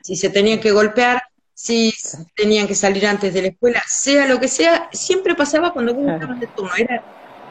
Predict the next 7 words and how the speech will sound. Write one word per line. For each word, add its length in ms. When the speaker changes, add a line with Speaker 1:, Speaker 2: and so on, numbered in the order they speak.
Speaker 2:
Ujú. 480
¿Y 120
cómo, 500
cómo 220
ha 60
cambiado, 800
eh, 680